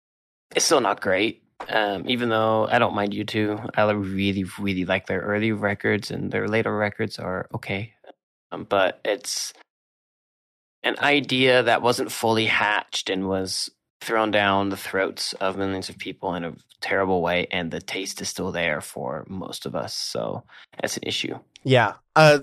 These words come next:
Speaker 2: the rollout, for people who forget about it, was a bit of a failure. Even though the album had, like, a statistical charting success, it was very clearly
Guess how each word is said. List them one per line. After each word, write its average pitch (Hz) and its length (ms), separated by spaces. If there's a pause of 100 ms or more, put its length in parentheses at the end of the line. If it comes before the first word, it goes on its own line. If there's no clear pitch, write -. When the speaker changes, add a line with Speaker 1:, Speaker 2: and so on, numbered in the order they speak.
(160)
Speaker 2:
the 165 440
rollout, 156 640
for 151 120
people 135 300
who 131 100
forget 113 320
about 113 320
it, 110 100
was 117 480 (420)
a 170 60
bit 156 200
of 160 60
a 151 60
failure. 127 560
Even 160 320
though 147 140
the 135 160
album 120 320
had, 117 240
like, 110 160
a 113 80
statistical 139 720
charting 131 380
success, 143 480
it 143 100
was 131 220
very 156 320
clearly 139 560